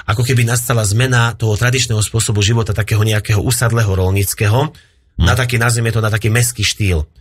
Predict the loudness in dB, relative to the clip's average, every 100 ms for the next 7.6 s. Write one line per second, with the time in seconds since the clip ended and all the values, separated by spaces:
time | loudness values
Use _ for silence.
0 | -8 -2 -2 0 -2 -2 -6 -14 -8 -2
1 | 0 0 -2 -2 -2 -2 -2 -2 0 0
2 | 0 0 0 0 0 0 -2 -2 0 0
3 | 0 -2 -2 -2 0 -2 -2 -2 0 0
4 | 0 -2 -2 0 0 0 0 0 0 0
5 | 0 0 0 0 0 0 0 0 0 0
6 | 0 2 2 2 0 -2 0 0 2 2
7 | 2 2 0 0 0